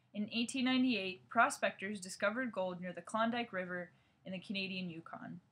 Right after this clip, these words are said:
Increased supplies of gold also arrived from the mines of South Africa.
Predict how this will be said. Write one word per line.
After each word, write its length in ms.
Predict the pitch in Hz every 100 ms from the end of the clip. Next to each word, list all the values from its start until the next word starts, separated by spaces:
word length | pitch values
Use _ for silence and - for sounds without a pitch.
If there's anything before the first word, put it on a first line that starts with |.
| _ _ _ -
Increased 380 | 180 175 208 196
supplies 380 | - 220 226 262
of 100 | 233
gold 300 | 220 214 214
also 320 | 175 190 220
arrived 440 | 214 180 180 175
from 140 | - 175
the 60 |
mines 280 | 180 175 196
of 80 | 185
South 380 | 160 160 160 -
Africa. 640 | - 165 170 185 170 165